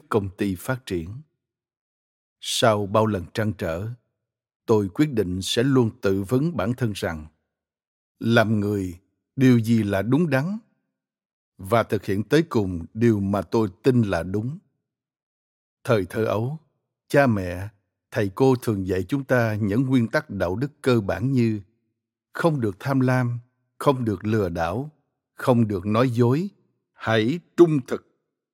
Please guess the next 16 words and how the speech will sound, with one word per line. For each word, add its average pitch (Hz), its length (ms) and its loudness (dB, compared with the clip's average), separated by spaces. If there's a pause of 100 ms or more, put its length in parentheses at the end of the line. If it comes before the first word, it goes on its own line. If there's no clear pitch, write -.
(480)
Tôi 117 440 6
dùng 101 260 0
chính 156 280 2
những 127 160 4
nguyên 110 220 2
tắc 143 180 0
đạo 95 200 0
đức 143 220 -4
này 92 360 -2 (360)
để 113 200 4
nhìn 120 280 4
nhận 98 320 0
mọi 98 200 2
sự 95 240 -4
việc. 90 260 -4 (1500)
Tiêu 151 120 6